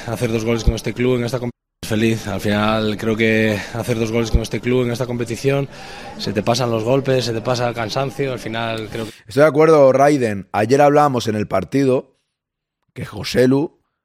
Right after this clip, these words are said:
Speaker 2: de cabeza es top. Es la verdad. O sea, de cabeza, pocos jugadores hay mejores que él, la verdad. Luego ya lo que no le hace ser top top es que,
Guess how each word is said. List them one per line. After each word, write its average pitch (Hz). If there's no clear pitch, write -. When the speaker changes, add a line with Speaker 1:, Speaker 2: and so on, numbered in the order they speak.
Speaker 2:
de 101
cabeza 101
es 104
top. -
Es 110
la 127
verdad. 127
O -
sea, -
de 104
cabeza, 113
pocos 113
jugadores 123
hay 110
mejores 104
que 104
él, 120
la 90
verdad. 101
Luego 101
ya 117
lo 95
que 95
no 101
le 113
hace 110
ser 110
top 135
top 123
es 98
que, 101